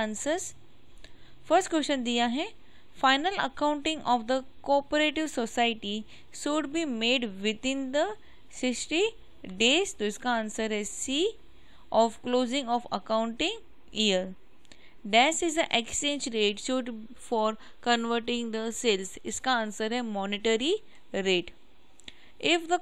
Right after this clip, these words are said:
covid Limited and the Corona Limited are taken over by the new company P P E Limit, it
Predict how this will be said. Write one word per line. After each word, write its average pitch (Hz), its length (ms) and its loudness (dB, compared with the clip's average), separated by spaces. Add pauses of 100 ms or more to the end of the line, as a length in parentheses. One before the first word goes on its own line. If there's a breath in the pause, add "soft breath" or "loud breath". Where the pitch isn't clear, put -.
(100)
covid 262 440 8
Limited 220 680 2 (160)
and 269 240 4
the 339 140 8
Corona 226 400 6
Limited 202 640 0 (320 loud breath)
are 311 160 6 (120)
taken 240 340 4
over 214 360 4
by 202 200 0
the 202 220 -4
new 302 160 -2 (100)
company 262 480 0 (160)
P 294 100 4 (160)
P 277 140 2 (240)
E - 20 2 (140)
Limit, 220 500 -2 (360 soft breath)
it 302 200 2